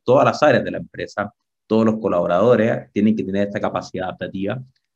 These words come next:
que es la, que es la innovación. Yo soy sociólogo de formación, eh, soy un bicho raro un poco en el mundo del management, o al menos lo era al principio, porque saliendo de la universidad me di cuenta que para, para los temas de innovación, los temas de transformación,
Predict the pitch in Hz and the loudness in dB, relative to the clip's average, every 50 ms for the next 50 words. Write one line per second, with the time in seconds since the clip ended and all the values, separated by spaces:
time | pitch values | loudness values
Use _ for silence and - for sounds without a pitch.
0 | _ _ _ _ - 92 90 85 82 80 80 82 85 82 - - - 87 82 78 | _ _ _ _ -6 -6 -4 -4 -4 -6 -6 -6 -8 -10 -10 -8 -8 -6 -6 -6
1 | 76 78 78 76 78 78 - - 92 87 87 - _ _ _ _ _ _ _ _ | -8 -10 -10 -10 -12 -12 -6 -6 -6 -6 -6 -12 _ _ _ _ _ _ _ _
2 | _ _ _ _ _ _ _ - 101 113 123 - 160 151 139 147 131 131 147 185 | _ _ _ _ _ _ _ -2 0 2 4 6 4 4 4 2 0 4 6 6
3 | 226 208 160 143 131 131 131 120 117 120 117 - - 127 135 175 196 202 - - | 8 8 6 6 4 2 2 2 2 2 2 2 2 0 0 0 0 -4 -6 -6
4 | - 95 95 95 98 98 98 - - 110 110 110 104 101 110 110 110 - 98 92 | -6 -6 -4 -4 -4 -6 -8 -4 0 2 4 4 4 4 4 2 2 2 0 2
5 | 104 120 139 147 127 - 113 127 127 127 127 123 113 107 107 113 120 120 113 110 | 2 4 4 2 2 2 4 4 4 4 4 4 4 4 4 4 4 4 4 4
6 | 110 107 101 95 101 110 123 131 131 127 131 - - 117 120 127 135 131 - - | 4 4 4 4 4 4 4 4 2 2 0 -2 0 2 2 2 0 -2 -4 -6
7 | - 90 90 95 107 110 107 101 101 101 101 - _ 107 - - - - 101 98 | -6 -6 -4 0 2 2 4 4 4 2 0 -2 _ -16 -20 -18 -10 -6 -6 -4
8 | - 131 208 226 220 _ _ _ _ _ _ _ _ _ _ _ _ _ - 95 | -2 -2 -2 -2 -4 _ _ _ _ _ _ _ _ _ _ _ _ _ -6 -6
9 | 92 - - 98 92 92 90 - - - _ _ _ _ _ _ _ _ _ - | -6 -6 -8 -6 -6 -6 -6 -8 -10 -14 _ _ _ _ _ _ _ _ _ -6
10 | 98 98 110 120 120 110 110 110 107 107 - - 147 160 151 135 120 117 123 127 | -2 0 2 2 4 4 6 6 4 4 2 0 0 2 2 2 0 0 0 -2
11 | 127 - - 120 110 104 101 101 101 98 101 104 101 101 95 95 95 95 95 - | -4 -2 -4 -4 -2 0 2 2 2 2 0 -2 -4 -4 -4 -4 -4 -8 -6 -6
12 | - - 113 110 104 98 90 90 87 87 85 - - 131 139 143 139 135 127 113 | -4 -2 0 0 0 -2 -2 -2 -4 -4 -4 -2 0 2 4 4 6 6 4 4
13 | 98 - 117 107 107 107 101 101 - - 92 90 87 90 - - 113 127 135 131 | 2 0 0 -2 0 0 -2 -4 -4 -8 -10 -10 -10 -10 -6 -4 -4 -4 -4 -6